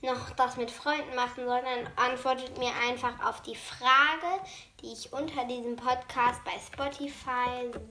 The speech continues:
wenn ihr das auf Spotify hört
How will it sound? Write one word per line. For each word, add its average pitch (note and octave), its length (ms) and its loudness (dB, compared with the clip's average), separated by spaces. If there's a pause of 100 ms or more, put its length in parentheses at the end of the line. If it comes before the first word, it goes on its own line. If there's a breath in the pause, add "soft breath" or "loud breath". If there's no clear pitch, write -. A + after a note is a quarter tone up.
(680 loud breath)
wenn B3 320 4
ihr B3 120 -2
das A#3+ 180 -6
auf - 80 -4
Spotify E4+ 760 -2
hört G#4 480 2